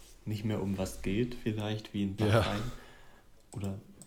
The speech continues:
Speaker 1: wenn das Team jetzt nicht mehr um eine Meisterschaft kämpft, aber wie du schon sagst, für so ein, für so ein riesen Starterfeld mit dreiundsechzig Autos oder zweiundsechzig würde ich jetzt auch keinen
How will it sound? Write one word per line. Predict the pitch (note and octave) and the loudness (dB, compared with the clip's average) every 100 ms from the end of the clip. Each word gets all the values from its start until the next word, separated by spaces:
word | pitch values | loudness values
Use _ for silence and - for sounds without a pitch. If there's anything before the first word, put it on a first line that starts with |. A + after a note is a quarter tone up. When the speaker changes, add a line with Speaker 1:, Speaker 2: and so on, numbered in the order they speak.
| - | -8
Speaker 1:
wenn | A2+ G#2 | -4 -2
das | G2 - | -2 -4
Team | - G#2+ | -2 0
jetzt | G#2 G2+ G#2 | 0 -2 -2
nicht | G2+ | -2
mehr | G#2 | -2
um | G2+ G2+ | 0 0
eine | G2+ | 0
Meisterschaft | F#3+ F#2+ G2+ - B2 - B2 - | 0 0 -2 0 0 0 -2 -6
kämpft, | - A#2 B2 - - | -2 0 0 -2 -8
aber | G#2+ G2+ G2+ F#2+ G2 G#2+ - - - - - - - | -4 -2 -2 -2 -4 -6 -12 -20 -20 -20 -20 -20 4
wie | A#2+ | 6
du | |
schon | A2+ A2 | 6 4
sagst, | G#2 G2+ - - | 6 4 2 2
für | B2 A2+ | 6 8
so | B2+ | 8
ein, | C3 B2 - | 8 6 2
für | - A#2+ | 2 4
so | B2+ | 6
ein | B2 | 6
riesen | B2 A#2 | 6 6
Starterfeld | A2 A2+ A2 A#2 A2 A#2 A2+ | 4 6 4 2 2 2 2
mit | A2 - | -2 -2
dreiundsechzig | A2+ A2 G#2+ A2 - G#2 G2+ | -2 0 0 -2 -4 -8 -6
Autos | - - A#2 - - - - - - - - - | -6 -4 -4 -8 -14 -20 -20 -20 -20 -20 -12 -4
oder | G#2 | -2
zweiundsechzig | G2 - G#2 G2+ G#2 G2+ - G2+ | -2 0 0 2 -2 -2 -6 -2
würde | A2 G#2+ | 0 0
ich | G#2 | -2
jetzt | G2+ - | -4 0
auch | G2 G2+ - | 2 2 -2
keinen | - G2+ G2+ G2+ G#2 | 0 2 4 2 0